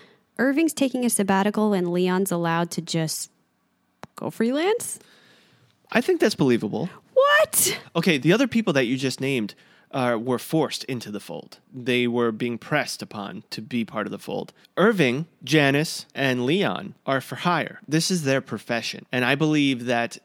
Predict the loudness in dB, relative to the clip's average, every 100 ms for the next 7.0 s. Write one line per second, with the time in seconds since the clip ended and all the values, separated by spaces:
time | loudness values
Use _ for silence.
0 | -8 -8 -8 -12 _ _ -6 0 0 2
1 | 0 -2 -4 -4 -2 0 0 -2 -2 2
2 | 2 2 0 -4 -10 -12 -8 -6 -6 -10
3 | -16 -20 _ -14 -8 -8 -6 -8 -10 _
4 | _ _ -20 _ _ -8 0 4 4 4
5 | 4 0 2 2 2 2 0 0 0 -4
6 | -4 -10 -16 -20 -20 -20 -16 -12 -4